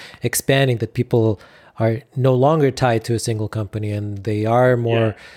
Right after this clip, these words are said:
Speaker 1: free to roam around and stuff. But I mean, I, it's funny, it reminds me of this, uh, instance that I've had where I was, like, uh, I was bidding for this job,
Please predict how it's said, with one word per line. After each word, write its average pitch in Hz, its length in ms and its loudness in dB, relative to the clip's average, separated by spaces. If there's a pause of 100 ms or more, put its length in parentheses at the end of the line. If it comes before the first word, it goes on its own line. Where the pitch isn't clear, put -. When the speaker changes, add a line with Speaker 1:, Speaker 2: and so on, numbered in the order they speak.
(120)
Speaker 1:
free 131 380 0
to 117 260 0
roam 117 320 0
around 113 380 0
and 104 80 -6
stuff. 104 280 -6
But 117 100 -2
I 113 100 2
mean, 117 180 0
I, 113 140 0 (340)
it's 127 160 0
funny, 151 280 2
it 131 200 0
reminds 127 420 2
me 135 60 2
of 113 60 -2
this, - 240 -2
uh, 110 320 0
instance 131 380 -2
that 117 100 0
I've 113 120 -2
had 117 300 2
where 110 140 2
I 107 100 0
was, 107 220 -2
like, 107 260 -2 (600)
uh, 107 300 -2
I 117 80 2
was 107 180 0
bidding 131 260 2
for 123 160 0
this 110 180 -4
job, 123 580 2